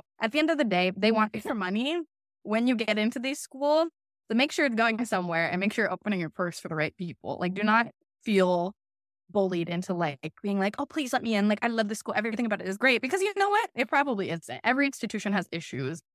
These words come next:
but you need to, like, figure out which issues are gonna be the ones that are the most detriment to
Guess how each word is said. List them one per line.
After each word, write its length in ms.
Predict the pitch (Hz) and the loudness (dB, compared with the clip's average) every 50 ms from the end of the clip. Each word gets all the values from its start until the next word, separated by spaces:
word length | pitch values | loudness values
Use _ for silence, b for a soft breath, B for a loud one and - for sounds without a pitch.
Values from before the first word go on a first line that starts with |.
| _ _ - | _ _ -4
but 120 | 202 - | -2 -2
you 80 | 185 208 | 0 0
need 160 | 208 202 202 - | 0 0 0 0
to, 80 | 208 | 0
like, 160 | 185 170 160 - | -2 -2 -2 -4
figure 260 | - 170 180 170 151 | -6 -4 -2 0 2
out 280 | 147 139 127 139 - _ _ _ | 2 2 2 0 -4 _ _ _
which 180 | 180 175 - - | -8 -6 -4 -4
issues 340 | 170 160 - 170 156 135 127 | -6 -6 -6 -8 -8 -8 -8
are 80 | 135 156 | -8 -8
gonna 160 | 147 143 135 | -8 -8 -8
be 100 | 156 151 | -10 -10
the 160 | - - 143 | -10 -10 -8
ones 220 | 143 135 147 147 - | -8 -8 -8 -8 -10
that 120 | 151 151 | -12 -12
are 80 | - 151 | -12 -12
the 60 | 147 | -10
most 240 | 156 156 147 - - | -10 -12 -12 -10 -8
detriment 440 | 151 139 - - 156 151 131 - - | -8 -8 -6 -8 -10 -12 -12 -12 -10
to 380 | - 165 147 139 131 143 160 | -8 -6 -6 -6 -8 -10 -12